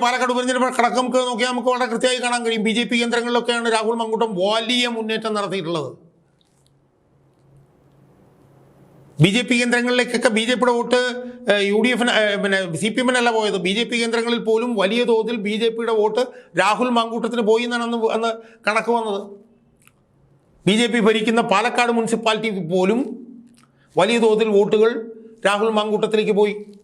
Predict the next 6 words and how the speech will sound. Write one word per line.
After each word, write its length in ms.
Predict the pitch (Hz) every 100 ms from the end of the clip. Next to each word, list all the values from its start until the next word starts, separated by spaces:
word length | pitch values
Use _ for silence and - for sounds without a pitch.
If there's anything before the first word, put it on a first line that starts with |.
| _ _ _ _ _ _ _ _ _ _ - _ _ _ _
പാലക്കാട് 340 | 180 220 226 220
ബി 80 | 208 220
ജെ 80 | 233
പിയിൽ 180 | 233 233 220
പോലും 240 | 220 233 233
രാഹുൽ 220 | 208 226